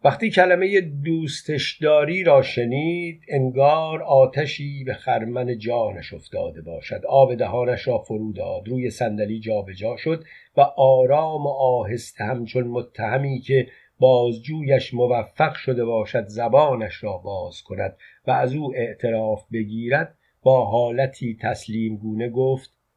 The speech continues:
"خیلی دوستش دارم، اما گمش کردم خیلی وقت پیش."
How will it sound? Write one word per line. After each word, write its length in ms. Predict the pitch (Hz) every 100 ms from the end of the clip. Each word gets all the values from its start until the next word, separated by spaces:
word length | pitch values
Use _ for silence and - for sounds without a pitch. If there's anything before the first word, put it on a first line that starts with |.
| _ _ _
"خیلی 560 | - 143 170 156 127 104
دوستش 520 | 90 - 82 - -
دارم، 360 | 78 69 73
اما 520 | 131 113 120 123 120 - _ -
گمش 420 | 135 151 135 -
کردم 560 | - 78 - 82 80 -
خیلی 560 | - 151 151 139 127 120
وقت 400 | 110 101 87 _ _ -
پیش." 460 | 135 123 - -